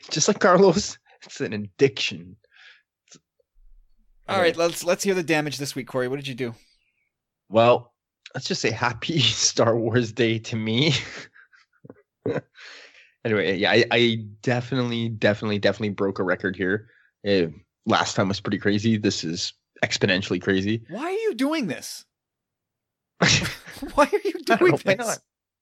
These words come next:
Speaker 1: not? The time is now. If it's, it's, it's now or never. Well, s-, I could have held off on some, but anyway, whatever. I mean, uh, <laughs> the government sent me a check. I was like, "That's awesome.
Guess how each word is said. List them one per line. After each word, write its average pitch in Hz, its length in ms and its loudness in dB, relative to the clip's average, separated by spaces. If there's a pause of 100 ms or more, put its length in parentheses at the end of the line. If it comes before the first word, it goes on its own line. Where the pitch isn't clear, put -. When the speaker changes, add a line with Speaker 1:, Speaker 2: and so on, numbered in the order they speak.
(520)
Speaker 1:
not? 113 140 -6 (160)
The 156 100 4
time 160 340 4
is 160 180 0
now. 131 380 -2 (680)
If 101 140 -10
it's, 113 180 -10
it's, - 280 -12
it's - 240 -10
now 110 220 2
or 135 80 2
never. 131 280 2
Well, 101 340 4
s-, - 180 -8 (340)
I 131 80 2
could 160 140 2
have 123 60 4
held 117 160 4
off 107 180 2
on 98 80 -2
some, 113 380 0
but - 240 -6 (1000)
anyway, 120 160 2
whatever. 180 340 2
I 101 120 4
mean, 117 240 2
uh, 120 400 2
<laughs> - 120 -18
the 117 100 0
government 113 360 2
sent - 180 -6
me 113 80 -4
a 113 40 -2
check. 123 320 0
I - 20 4
was 107 100 4
like, 92 140 -2
"That's - 240 -6
awesome. - 520 -4